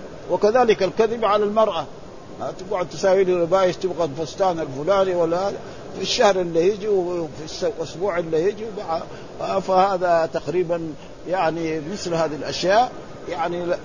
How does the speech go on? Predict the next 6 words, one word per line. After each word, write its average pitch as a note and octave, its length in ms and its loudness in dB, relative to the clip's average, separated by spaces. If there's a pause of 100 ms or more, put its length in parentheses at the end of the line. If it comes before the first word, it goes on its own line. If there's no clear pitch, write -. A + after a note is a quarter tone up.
(220)
لا G3+ 160 6
بأس F3+ 300 0
بها. D#3+ 400 4 (680)
وأما G#3 300 2
الكذب F#3 500 2
لا، G3+ 240 4